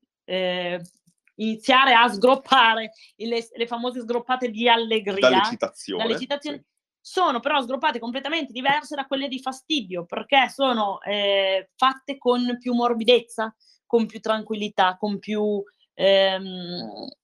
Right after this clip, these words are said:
Speaker 1: proprio gioco, e soprattutto sono fatte lontane da noi,
Speaker 2: Sì.
Speaker 1: sempre.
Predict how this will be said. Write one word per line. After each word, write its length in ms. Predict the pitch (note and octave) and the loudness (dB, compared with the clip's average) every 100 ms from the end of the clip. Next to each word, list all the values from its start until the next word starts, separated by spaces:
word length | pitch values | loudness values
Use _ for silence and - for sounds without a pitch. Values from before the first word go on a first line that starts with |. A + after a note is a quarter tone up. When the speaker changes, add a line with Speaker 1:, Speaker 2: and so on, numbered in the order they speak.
| - _ | -20 _
Speaker 1:
proprio 360 | - A3+ A#3 A3+ | -6 -2 2 2
gioco, 360 | F#3+ G#3 G3 - | 6 6 6 0
e 100 | F3+ | 0
soprattutto 1080 | G#3 G3 F#3+ D#3+ _ E3 D#3+ _ - G#3 A3 _ _ _ _ | 0 -2 -6 -10 _ -10 -10 _ 2 2 0 _ _ _ _
sono 500 | - - A#3+ A3 F#3 | -12 4 4 4 0
fatte 520 | - F3+ - _ G#3+ | 0 0 0 _ -2
lontane 1000 | G#3+ A3 B3 C#4 C4 B3+ G3+ D#3 D3 D#3+ | 2 4 4 4 0 0 0 0 -2 -4
da 120 | E3 D#3 | -4 -6
noi, 340 | C3+ C#3 C3+ | -8 -12 -12
Speaker 2:
Sì. 240 | - - | -6 4
Speaker 1:
sempre. 540 | A3+ E3+ E3 - D3 | 4 4 -2 -8 -14